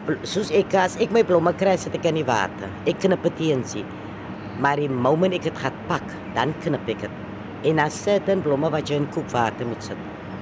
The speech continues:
So sonneblom. Jy moet hom in die koekwater sit vir vyf minute, laat hy kan optrek, laat hy nie kan pap raak nie. En die, ehm, die blom,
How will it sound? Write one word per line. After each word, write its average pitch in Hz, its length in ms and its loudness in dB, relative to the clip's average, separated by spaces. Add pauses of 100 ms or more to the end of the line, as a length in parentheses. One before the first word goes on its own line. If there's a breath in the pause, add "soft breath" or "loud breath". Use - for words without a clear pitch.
So - 240 -4
sonneblom. 139 600 4 (280)
Jy 160 160 6
moet 147 180 0
hom 196 140 6
in 214 60 6
die 220 120 4
koekwater 143 520 2
sit - 220 -6
vir 151 120 -6
vyf 170 280 0
minute, 151 520 4 (140)
laat 120 180 2
hy 127 80 4
kan 123 300 2
optrek, - 540 4 (180)
laat - 180 2
hy 143 80 4
nie 156 120 2
kan 170 220 2 (100)
pap - 200 2
raak 123 360 2
nie. 117 100 -2 (580 loud breath)
En 147 240 6 (100)
die, 170 300 6 (280)
ehm, 143 320 4 (260)
die 170 120 2
blom, 135 320 4